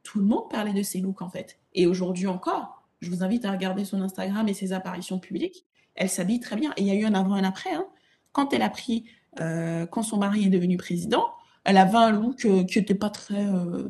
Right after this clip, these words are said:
pas, euh, voilà, il, pas folichon. Ça, ça, ça, ça, ça volait pas très haut, selon moi. Et au fil des années, il y a eu une véritable assurance. Elle a travaillé sur son sourire.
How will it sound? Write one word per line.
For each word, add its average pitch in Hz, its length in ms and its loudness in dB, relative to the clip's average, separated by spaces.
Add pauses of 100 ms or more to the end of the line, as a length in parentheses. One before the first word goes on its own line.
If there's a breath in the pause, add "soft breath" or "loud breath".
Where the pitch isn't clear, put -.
pas, 190 380 2
euh, 180 180 -8
voilà, - 340 -2 (120)
il, 185 240 -8
pas 196 140 -4
folichon. 185 400 -2 (120)
Ça, - 420 -12 (120)
ça, - 160 -14
ça, - 260 -20
ça, - 200 -20
ça - 180 -8
volait 180 240 -2
pas 196 120 -2
très 190 180 -6
haut, - 160 -8
selon 202 300 0
moi. - 340 -4 (580 loud breath)
Et 180 140 8
au 165 60 6
fil 359 300 2
des 202 220 4
années, 202 320 2 (400)
il 185 80 2
y 180 80 4
a 180 60 4
eu 175 40 6
une 185 160 8
véritable 214 420 2
assurance. 190 600 -4
Elle 214 120 6
a 208 60 4
travaillé 226 380 0
sur 233 180 -2
son 320 200 -6
sourire. 285 480 0